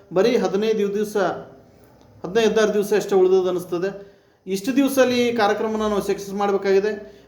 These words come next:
ಒಂದು ವೇಳೆ ರಾಜ್ಯದಾದ್ಯಂತ ಪ್ರತಿಯೊಬ್ಬ ಏಜೆಂಟರು ಮತ್ತು ಗ್ರಾಹಕರು ಎಲ್ಲರೂ ಸೇರಿ ಕೂಡಲ ಸಂಗಮದಲ್ಲಿ ನೀವು ಬಂದ್ರೆ, ಅವತ್ತಿನ ದಿವಸ ಎಲ್ಲರ ಸಮ್ಮುಖದಲ್ಲಿ ಮುಖ್ಯಮಂತ್ರಿಗಳು ನಿಮ್ಗೆ ನೇರವಾಗಿ ಉತ್ತರ ಕೊಡ್ತಾರೆ.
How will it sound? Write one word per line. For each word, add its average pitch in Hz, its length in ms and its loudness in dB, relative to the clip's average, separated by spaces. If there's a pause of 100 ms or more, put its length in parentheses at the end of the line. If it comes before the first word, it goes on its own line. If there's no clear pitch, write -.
ಒಂದು 262 260 4
ವೇಳೆ 226 580 2 (880)
ರಾಜ್ಯದಾದ್ಯಂತ 247 760 2
ಪ್ರತಿಯೊಬ್ಬ 254 560 0
ಏಜೆಂಟರು 247 420 2
ಮತ್ತು 240 200 -2
ಗ್ರಾಹಕರು 233 420 0
ಎಲ್ಲರೂ 254 340 0
ಸೇರಿ 233 380 4
ಕೂಡಲ 240 320 2
ಸಂಗಮದಲ್ಲಿ 233 540 -2
ನೀವು 214 180 -2
ಬಂದ್ರೆ, 214 360 0 (760)
ಅವತ್ತಿನ 214 360 0
ದಿವಸ 240 280 0 (680)
ಎಲ್ಲರ 262 440 2
ಸಮ್ಮುಖದಲ್ಲಿ 262 1040 0
ಮುಖ್ಯಮಂತ್ರಿಗಳು 262 680 0
ನಿಮ್ಗೆ 247 300 2
ನೇರವಾಗಿ 262 480 2
ಉತ್ತರ 240 280 0
ಕೊಡ್ತಾರೆ. 240 680 -2